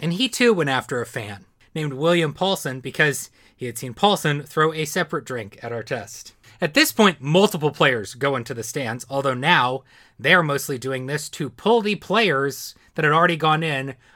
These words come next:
back from harming more fans. In one of these stranger moments, John Green, who could have gotten by with just being the guy who incited it, actually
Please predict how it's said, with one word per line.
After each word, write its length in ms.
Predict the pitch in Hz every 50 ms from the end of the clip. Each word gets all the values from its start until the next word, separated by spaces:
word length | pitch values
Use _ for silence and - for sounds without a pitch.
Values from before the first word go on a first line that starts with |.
| _
back 420 | - 120 117 147 147 156 170 156 -
from 200 | - - 160 139
harming 380 | - 147 147 143 139 135 131
more 220 | 120 110 113 120 117
fans. 760 | - - 151 147 135 107 90 90 - _ - - - - - _ _ _ _ _
In 160 | - 147 165
one 100 | 190 214
of 60 | 220
these 180 | 185 175 151 135
stranger 560 | - - - - 180 196 233 220 180 175 151
moments, 600 | 131 120 110 101 104 113 135 151 - - - - _ _ _ _ _
John 340 | - - 160 160 165 160 139
Green, 420 | 113 139 151 175 170 147 135 135 123 _
who 140 | - 196 180
could 160 | - 262 294
have 100 | 254 175
gotten 300 | - 208 220 196 160 143
by 240 | 151 180 196 190 170
with 160 | 147 139 -
just 220 | - 151 - -
being 240 | - 160 165 160 156
the 60 | 147
guy 260 | 127 - 143 151 156
who 120 | 131 139 143
incited 460 | 131 123 117 - 160 165 160 120 104
it, 180 | 110 117 117 - _ - -
actually 300 | 175 196 214 - -